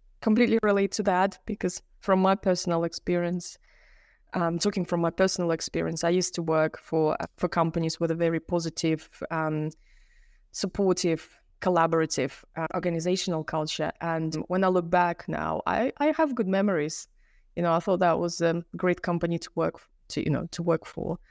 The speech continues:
And it definitely impacted very well my well-being. And, um, generally, yeah, I have, I have good memories about that, <laughs> about my work experience there. And I did mention just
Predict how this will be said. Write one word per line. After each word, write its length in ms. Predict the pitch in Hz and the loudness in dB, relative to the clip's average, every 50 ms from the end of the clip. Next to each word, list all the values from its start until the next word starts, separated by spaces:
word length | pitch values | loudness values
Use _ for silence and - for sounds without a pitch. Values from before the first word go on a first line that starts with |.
| _ _ _ _ _ _ _ _ _ _ _ _ - | _ _ _ _ _ _ _ _ _ _ _ _ -6
And 280 | - 151 151 160 160 | -4 -2 0 0 0
it 140 | 165 160 175 | 0 -2 2
definitely 420 | 180 190 180 - 190 175 175 - 180 | 0 0 2 2 0 0 0 0 -2
impacted 520 | 180 180 175 170 160 - - - - - - - _ _ - | -2 0 0 -2 -2 -2 -6 -8 -8 -8 -16 -16 _ _ -4
very 240 | 156 156 156 151 | -2 0 0 0
well 420 | 151 156 156 151 151 147 147 165 - _ _ _ | 0 2 2 2 2 2 0 -2 -6 _ _ _
my 180 | 135 139 131 131 | -4 -2 -2 0
well-being. 720 | 151 165 170 170 165 165 165 160 156 156 156 156 160 160 - _ _ _ _ _ _ _ | 2 2 2 2 2 2 0 0 2 2 0 -2 -4 -6 -10 _ _ _ _ _ _ _
And, 380 | - 143 143 147 147 147 - - | -8 -6 -4 -4 -4 -6 -4 -4
um, 180 | 143 143 143 - - | -4 -4 -4 -6 -4
generally, 600 | - - 185 180 170 160 156 151 151 147 147 165 - _ - | -2 0 0 2 2 0 0 0 0 -2 -4 -4 -10 _ 2
yeah, 240 | 226 269 240 170 | 4 4 4 4
I 20 | 156 | 0
have, 280 | - - 185 180 - - _ _ - | 0 -2 -2 -4 -4 -18 _ _ -4
I 40 | - | 0
have 160 | - 214 196 | 0 0 0
good 120 | 190 180 | 0 0
memories 420 | 185 180 180 175 165 156 151 - - | 0 0 0 0 0 -2 -2 -4 -4
about 220 | - - 156 156 | -4 -4 -2 0
that, 200 | 165 156 147 - - _ _ - | 0 0 0 -2 -4 _ _ -20
<laughs> 180 | - _ _ _ | -20 _ _ _
about 340 | 208 190 208 262 240 - 208 | -8 -4 0 0 0 0 0
my 120 | 233 190 | 0 0
work 260 | 190 196 190 190 - | 2 0 -2 -2 -4
experience 600 | - - - - - 180 175 - - - 180 - - | -10 -14 -14 -4 -2 0 0 0 -2 -4 -6 -8 -4
there. 280 | - 165 175 - - - _ - - - _ - - | -2 -2 0 -2 -2 -6 _ -20 -20 -20 _ -16 -4
And 160 | - 196 214 | -2 2 4
I 80 | 220 226 | 4 4
did 180 | 214 240 294 254 | 4 2 2 4
mention 420 | 226 226 226 233 214 - 202 196 | 4 4 4 2 2 0 -2 0
just 280 | 185 180 175 - - | 2 0 -2 -2 -6